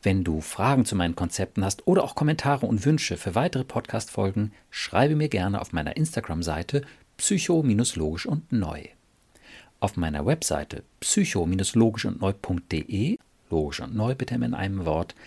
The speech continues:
findest du meine Seminarangebote und auch kostenlose Unterstützung, um von meinen Konzepten zu profitieren.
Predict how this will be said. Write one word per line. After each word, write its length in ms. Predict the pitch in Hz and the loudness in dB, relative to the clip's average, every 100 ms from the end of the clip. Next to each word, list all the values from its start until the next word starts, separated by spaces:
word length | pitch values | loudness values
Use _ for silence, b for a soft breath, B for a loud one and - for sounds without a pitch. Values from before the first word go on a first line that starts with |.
| B | B
findest 500 | - - 196 190 - | -18 -2 0 2 0
du 60 | 101 | 0
meine 200 | 87 82 | 0 0
Seminarangebote 1040 | 80 80 87 123 147 127 113 107 110 110 - | 0 0 0 0 0 -2 0 0 0 -2 -2
und 300 | 185 202 - - | 0 0 -2 -4
auch 320 | 110 - - | -4 -4 -12
kostenlose 680 | - 87 - - 87 82 85 | -6 -4 -4 -4 -2 -2 -4
Unterstützung, 680 | 87 98 90 - - 101 - | -4 -4 -6 -6 -4 -4 -2
um 180 | 151 160 | 2 2
von 240 | - 92 | 0 -2
meinen 220 | 80 85 110 | -2 -4 -2
Konzepten 480 | 165 - - - | -2 -2 -4 -4
zu 120 | 92 107 | -4 -4
profitieren. 640 | 127 - - - - | -4 -4 -4 -6 -6